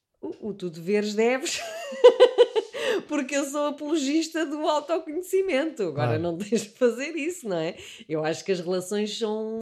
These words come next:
Speaker 1: interessantes
Speaker 2: A
Speaker 1: porque
Speaker 2: questão é
Speaker 1: descobrimos imensas coisas nossas na
Speaker 2: Sim, a
Speaker 1: relação
Speaker 2: questão
Speaker 1: com
Speaker 2: é
Speaker 1: o
Speaker 2: se
Speaker 1: outro.
Speaker 2: não poderia ser tipo, "Epá, leva a taça." Tipo, fica lá
Speaker 1: Claro.
Speaker 2: com as tuas cenas e
Speaker 1: Mas tu,
Speaker 2: Mas
Speaker 1: tu
Speaker 2: eu aí também não estou a resolver nada.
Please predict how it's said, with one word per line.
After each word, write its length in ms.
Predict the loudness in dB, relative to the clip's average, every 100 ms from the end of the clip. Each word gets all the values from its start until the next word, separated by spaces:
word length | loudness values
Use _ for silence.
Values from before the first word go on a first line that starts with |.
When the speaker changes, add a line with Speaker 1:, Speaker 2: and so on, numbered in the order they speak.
| -6
Speaker 1:
interessantes 720 | 0 2 2 -2 2 2 2 0
Speaker 2:
A 20 |
Speaker 1:
porque 140 | 0
Speaker 2:
questão 360 | 0 2 4 6
é 60 | 6
Speaker 1:
descobrimos 520 | 4 -2 -2 -2 -4
imensas 380 | -6 -6 -8 -8
coisas 340 | -8 -6 -4
nossas 500 | -4 -4 -6 -10 -6
na 60 | -2
Speaker 2:
Sim, 180 | 0 2
a 20 |
Speaker 1:
relação 180 | 0 -2
Speaker 2:
questão 200 | -2 0
Speaker 1:
com 60 |
Speaker 2:
é 40 | 2
Speaker 1:
o 40 |
Speaker 2:
se 60 | 0
Speaker 1:
outro. 140 | -2 0
Speaker 2:
não 100 | 0
poderia 320 | 0 0 0
ser 200 | 0 -4
tipo, 220 | -6 -10
"Epá, 340 | -12 -12 -14 -18 -20 _ _ _ _ _
leva 360 | 2 2 4 0
a 40 |
taça." 500 | 0 -2 0 -6 -10 -16 _ _ _ _ _
Tipo, 160 | -10 -6
fica 280 | -2 2 4
lá 120 | 4
Speaker 1:
Claro. 60 | 6 4
Speaker 2:
com 40 |
as 120 | 4
tuas 220 | 4 2
cenas 480 | 4 2 2 0 -2
e 340 | -2 -4 -4 -8 -14 -10
Speaker 1:
Mas 220 | -6 -6
tu, 140 | -8 -12 -14 _ 2
Speaker 2:
Mas 120 | 6
Speaker 1:
tu 40 | 10
Speaker 2:
eu 100 | 10
aí 100 | 10
também 220 | 8 6
não 80 | 4
estou 160 | 2 0
a 20 |
resolver 260 | 0 0
nada. 400 | 2 0 -2 -4